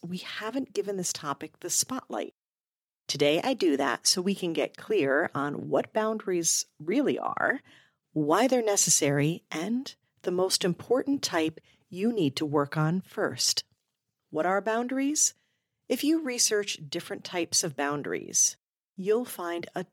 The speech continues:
ton of different descriptions depending upon the source. In an effort to keep things as simple as possible, let's approach them in a binary breakdown of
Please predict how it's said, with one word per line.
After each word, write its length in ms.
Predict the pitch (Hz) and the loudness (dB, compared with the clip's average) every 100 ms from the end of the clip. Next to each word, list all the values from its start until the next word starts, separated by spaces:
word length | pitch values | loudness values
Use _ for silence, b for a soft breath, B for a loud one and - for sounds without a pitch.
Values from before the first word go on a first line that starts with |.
| - | -16
ton 360 | - - 208 | -16 -6 -4
of 120 | 165 143 | -2 -4
different 260 | 147 151 | -4 -4
descriptions 720 | 156 - 151 - 160 127 135 | -2 0 -2 -2 -2 -2 -2
depending 460 | - 156 175 165 160 | -4 -2 0 0 -2
upon 260 | 156 139 131 | -2 0 2
the 60 | |
source. 640 | - - 160 - - - - _ _ _ - | 0 2 0 0 -2 -2 -4 _ _ _ -2
In 140 | 170 | 0
an 140 | 156 - | 2 0
effort 360 | - - 302 - | 0 2 0 -2
to 100 | 311 | -8
keep 260 | - - | -8 -10
things 380 | - 180 170 - | -4 -2 -2 -2
as 200 | 175 180 | -4 -2
simple 580 | - - 240 233 - 240 | 2 4 4 0 0 0
as 140 | 214 - | 0 0
possible, 600 | - 143 - 139 147 135 _ _ _ | 0 -2 -2 -2 -2 -2 _ _ _
let's 240 | 202 226 - | 0 2 0
approach 420 | - 196 - - | 2 2 2 2
them 280 | 165 165 - | 2 2 -2
in 220 | 170 165 - | -4 -6 -2
a 140 | 160 | -4
binary 640 | 151 175 175 190 175 156 165 | 0 2 2 4 2 2 2
breakdown 600 | 147 131 - 160 143 143 | 2 0 -2 -2 0 0
of 180 | 147 | -6